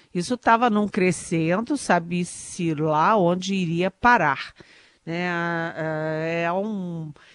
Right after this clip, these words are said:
e há também as conexões, né? Porque,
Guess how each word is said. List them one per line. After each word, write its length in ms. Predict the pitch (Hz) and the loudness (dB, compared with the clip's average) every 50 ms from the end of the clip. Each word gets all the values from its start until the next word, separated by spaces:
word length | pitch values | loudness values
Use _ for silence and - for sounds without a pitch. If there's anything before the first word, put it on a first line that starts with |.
| - - _ | -20 -20 _
e 220 | - 170 165 170 170 | -8 -4 -2 2 4
há 180 | 175 185 233 | 4 4 4
também 540 | - - 226 185 160 151 151 165 180 202 220 - _ - | 2 0 -4 -4 -4 -4 -6 -6 -6 -6 -10 -12 _ -2
as 180 | - 196 190 - | 0 0 0 0
conexões, 920 | - 226 220 208 220 233 - - - - - 175 165 160 156 156 156 160 | 0 -2 0 0 -2 -6 -6 -8 -8 -4 -2 0 0 0 -2 -4 -6 -6
né? 260 | 165 170 180 175 170 - - | -4 -2 -2 -2 -4 -6 -8
Porque, 640 | - 175 - - _ - - 175 160 160 156 151 | -10 -10 -10 -10 _ -14 -8 -6 -4 -4 -4 -6